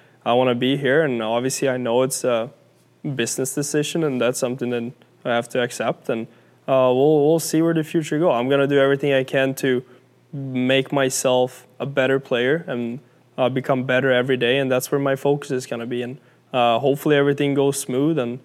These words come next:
and all that stuff. But where the future is, I, I don't really know, since it's a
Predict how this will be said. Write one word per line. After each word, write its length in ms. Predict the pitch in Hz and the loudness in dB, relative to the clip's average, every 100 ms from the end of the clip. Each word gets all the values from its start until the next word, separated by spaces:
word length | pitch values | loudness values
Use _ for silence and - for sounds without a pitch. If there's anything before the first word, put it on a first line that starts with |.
| _ - | _ -8
and 120 | 131 | -2
all 140 | 127 131 | 2 2
that 120 | 127 | 0
stuff. 200 | - 135 | -2 -2
But 260 | 127 120 127 _ _ _ - | -2 -2 -6 _ _ _ 0
where 160 | 131 131 | 2 2
the 100 | 123 | 0
future 500 | - 131 143 147 131 | -2 -2 0 0 0
is, 160 | 131 131 | 0 0
I, 240 | 120 117 - - | 0 -2 -8 -12
I 200 | 127 117 | -4 -4
don't 340 | 120 127 120 120 | -4 -4 -2 0
really 200 | 120 120 | 0 -2
know, 280 | 120 135 160 | -2 -4 -4
since 280 | 139 127 | -4 -4
it's 160 | 127 139 | -6 -4
a 180 | 117 | -4